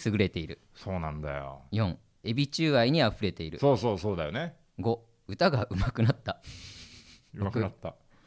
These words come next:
Speaker 1: 六、<laughs> 六、あそこ、あそこが清潔に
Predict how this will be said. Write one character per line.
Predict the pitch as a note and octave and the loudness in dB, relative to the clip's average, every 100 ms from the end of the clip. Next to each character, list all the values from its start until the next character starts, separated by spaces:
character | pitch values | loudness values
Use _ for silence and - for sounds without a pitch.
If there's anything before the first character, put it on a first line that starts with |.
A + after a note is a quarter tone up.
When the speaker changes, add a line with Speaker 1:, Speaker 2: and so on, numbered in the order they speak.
| - D3 C#5 | 0 2 2
Speaker 1:
六、 | - | 0
<laughs> | |
六、 | G2+ - A2+ - | -4 -4 -8 -8
あ | |
そ | - - D#3 | -8 -4 -4
こ、 | - - - - - | -4 -8 -16 -18 0
あ | |
そ | - - | 0 2
こ | F#3 F#3 | 4 6
が | F3 | 4
清 | - F3 | 6 4
潔 | E3+ - - | 6 2 4
に | F3+ | 2